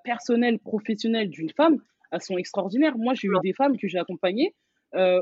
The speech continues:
Speaker 1: où les, les maris, en fait, ils les respectaient beaucoup plus dans la maison
Speaker 2: Bien sûr.
Speaker 1: parce que la femme, elle a lancé une activité ou parce qu'aujourd'hui, « Ah ouais, je travaille, là, je suis sur mon business, et cetera. »
Speaker 2: Bien sûr.
Speaker 1: Bah, en fait, elle se sent,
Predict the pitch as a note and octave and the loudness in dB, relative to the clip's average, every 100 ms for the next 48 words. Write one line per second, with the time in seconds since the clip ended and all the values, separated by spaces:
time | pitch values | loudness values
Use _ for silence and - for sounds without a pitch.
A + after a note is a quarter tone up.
0 | - C#4 A3 G3 E3+ F#3+ F#3+ F#3+ D#4+ A3+ | 4 2 2 -2 -2 -2 0 2 2 0
1 | D4 - E3+ F3+ - F#3+ - E3 F3+ G#3+ | -4 -4 -4 -4 -8 -10 -8 -6 -4 -4
2 | A#3 C4+ F4+ G#3+ G3 G3+ A3 A#3 F#4+ - | -6 2 2 2 0 0 -2 -4 -8 -6
3 | D#3+ D3 - G#3+ - - D4+ G#4 - _ | 0 0 2 -2 -2 -4 -2 -2 -4 _
4 | - F3 F#3+ D4 C#4+ G#3 F#3 F#3+ G#3 C4 | -8 -2 -2 2 2 2 0 -4 -4 -4
5 | A3+ G#3+ G#3+ A3 E4 - G3 A3+ - C4+ | -4 -6 -6 -4 -2 -2 -2 -4 -2 -2
6 | A3 F#3+ G#3 F4 - _ _ - D#4 E4 | -2 0 2 2 0 _ _ 0 2 2
7 | - - C4+ D4 D4 C#4 C4+ G#3 - A3 | 0 -4 -2 0 0 -2 -4 -10 -8 -8
8 | G#3+ G#3+ A3+ C4 C4 A#3 A3 A3+ C#4+ F#4 | -4 -4 -2 -4 -2 -6 -4 0 0 -2
9 | - - C4+ A#3+ G3 F4 - G#3+ A3 - | -8 -6 -2 0 0 0 0 0 -2 -4
10 | G#3 | -6